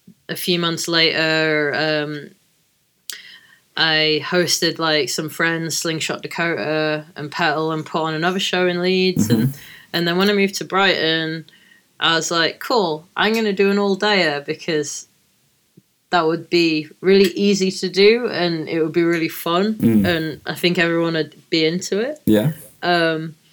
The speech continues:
Speaker 1: and then I just sort of booked, like, I just booked a ten band all-dayer last year in Brighton, and then it ended up,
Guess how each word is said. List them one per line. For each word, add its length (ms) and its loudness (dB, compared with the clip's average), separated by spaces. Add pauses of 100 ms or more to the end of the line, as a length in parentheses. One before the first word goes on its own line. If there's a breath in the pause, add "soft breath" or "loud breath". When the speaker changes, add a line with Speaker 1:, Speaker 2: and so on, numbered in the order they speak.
(200 soft breath)
Speaker 1:
and 200 0
then 120 4
I 100 4
just 240 0
sort 180 4
of 180 -6
booked, 340 0
like, 480 0 (240)
I 140 0
just 220 0
booked 220 0
a 60 4
ten 300 2
band 280 2
all-dayer 560 2
last 340 -2
year 360 4 (640)
in 160 -6
Brighton, 640 0 (540 loud breath)
and 460 0 (540)
then 180 4
it 100 2
ended 280 4
up, 280 0